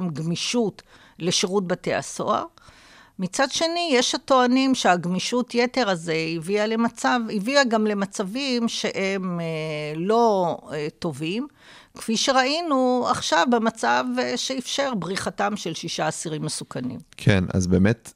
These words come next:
Speaker 2: האם יש הבדל בזכויות שניתנים לאסירים ביטחוניים למול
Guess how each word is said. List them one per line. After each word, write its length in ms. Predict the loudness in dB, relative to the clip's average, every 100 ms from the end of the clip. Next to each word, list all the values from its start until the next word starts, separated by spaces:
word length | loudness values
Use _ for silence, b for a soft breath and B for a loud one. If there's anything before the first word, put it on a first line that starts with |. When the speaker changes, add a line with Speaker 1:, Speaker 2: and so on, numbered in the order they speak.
| _ 2
Speaker 2:
האם 340 | 4 6 6
יש 380 | 4 4 0 -2
הבדל 400 | -2 0 4 4 6
בזכויות 720 | 4 2 0 0 4 4 2
שניתנים 640 | 0 -2 0 0 2 2 4
לאסירים 440 | 2 2 2 4
ביטחוניים 640 | 2 2 2 4 6 6
למול 480 | 6 6 6 6 6